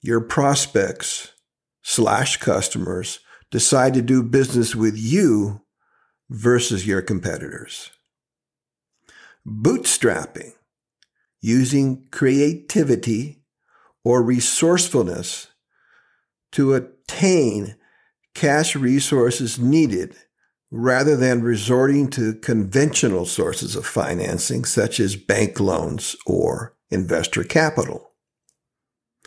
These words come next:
Burn rate, the rate at which a starting company is spending its cash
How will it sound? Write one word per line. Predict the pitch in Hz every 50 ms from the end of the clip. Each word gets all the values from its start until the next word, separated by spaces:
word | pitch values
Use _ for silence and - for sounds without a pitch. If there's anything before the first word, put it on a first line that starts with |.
| - _ _ _ _ -
Burn | 110 104 104 139 160 202 208 175 131
rate, | 98 82 - - - _ - - - _ _ _ _ _ _ _ _ _ _ _ _ _ _ _ _
the | 120 110
rate | 117 117 117 127 143 160 254 285 - - - - _ _ _ -
at | 110 107 104
which | 117 120 117 - 120
a | 101 104
starting | - - - - 120 117 131 151 151
company | 143 - - 127 123 123 - 127 117 110 101
is | 95 85 - -
spending | - - - - - 123 127 147 147 147 147
its | 143 143 139 -
cash | - - 127 85 - - - - - - - - - - -